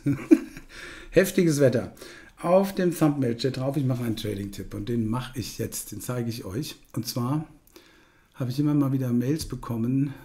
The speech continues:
so, "Ah, wie mache ich das hier sinnvoll, was kann ich da tun?" Und das ist für mich eine Lösung.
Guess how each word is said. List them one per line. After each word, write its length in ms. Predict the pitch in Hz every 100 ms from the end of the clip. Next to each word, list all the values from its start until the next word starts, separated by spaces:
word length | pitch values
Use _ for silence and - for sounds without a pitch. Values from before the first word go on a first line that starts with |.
| - -
so, 160 | 113
"Ah, 320 | 101 131 131 123
wie 80 |
mache 160 | 110 135
ich 60 | 120
das 160 | 110
hier 380 | 127 120 120 117
sinnvoll, 600 | 127 135 - 123 117 117
was 140 | 113 -
kann 160 | 123
ich 80 | 127
da 80 | 131
tun?" 540 | - 143 127 123 120 - - _ _ _ _ _ _ -
Und 180 | - 110
das 360 | 113 - - -
ist 240 | 135 - -
für 100 | 107
mich 340 | 107 113 - -
eine 220 | 110 113
Lösung. 460 | 110 107 104 95